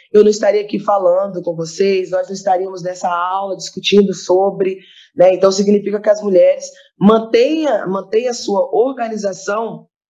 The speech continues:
há muito tempo, né? Há muito tempo mesmo. E é quando a gente vai falar aqui, é, propriamente dita, né, do tema, que é participação política e poder, a gente, é,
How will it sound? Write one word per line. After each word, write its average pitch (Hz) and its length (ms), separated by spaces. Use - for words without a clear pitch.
há 226 100
muito 196 420
tempo, 135 260
né? 160 280
Há 165 120
muito 175 500
tempo 175 520
mesmo. 151 640
E 302 320
é 480 60
quando 320 200
a 330 40
gente 311 180
vai 247 140
falar 208 280
aqui, 196 460
é, 170 240
propriamente 196 560
dita, 165 400
né, 160 140
do 165 180
tema, 214 400
que 165 80
é 175 60
participação 185 720
política 185 540
e 180 120
poder, 190 500
a 190 120
gente, 202 560
é, 185 840